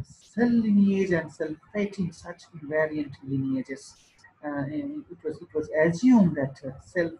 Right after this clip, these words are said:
fates were, uh, were determined by factors, uh, segregating, uh, within the, uh, dividing cells. Uh, the, the, the mode of, uh, development was const-, uh, constructed,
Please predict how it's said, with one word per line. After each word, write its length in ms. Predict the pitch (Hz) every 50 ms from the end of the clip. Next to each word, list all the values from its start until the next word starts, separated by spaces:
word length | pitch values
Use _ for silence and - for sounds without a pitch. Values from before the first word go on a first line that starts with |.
| _ -
fates 380 | - 202 196 - - - - - _
were, 200 | 143 135 131 - - _ _ _ _ _ _ _ _ _ _ _ -
uh, 120 | 127 123 123 120 - _ _ 143
were 140 | 131 127 - -
determined 640 | - - - 175 156 156 170 185 202 208 202 180
by 140 | - 156 139 139 - -
factors, 540 | 180 - - - - 147 131 - - - _ _ _ _ _ _ _ _ - 135
uh, 160 | 135 135 131
segregating, 840 | - - - 170 - - 151 151 151 151 180 185 185 190 185 170 165 151 147 143
uh, 180 | 139 135 135 143
within 340 | 139 143 - - - 135 269
the, 220 | 135 135 135 131 - _ _ _ _ _ _ -
uh, 80 | - 135 131 -
dividing 500 | 156 143 147 143 151 151 151 151 151 139
cells. 580 | - 185 190 160 131 135 - - - - - _ _ _ _ _ _ _ _ 131
Uh, 420 | 131 131 131 135 135 135 135 131 120 - _ _ _ _ _
the, 160 | 139 139 - - - -
the, 140 | 135 127 -
the 60 | 143 139
mode 560 | 135 127 147 170 185 196 214 220 226 220 233
of, 160 | 226 208 - - -
uh, 100 | 185 170
development 680 | 175 170 160 160 156 156 151 147 151 156 156 151 143 131 131
was 240 | 135 135 131 - - _ _ _ _ _ _ _ _ _
const-, 460 | - 160 202 226 214 - - - -
uh, 220 | 156 160 147 139
constructed, 760 | 139 147 170 190 185 - - 185 165 - - _ - 143 135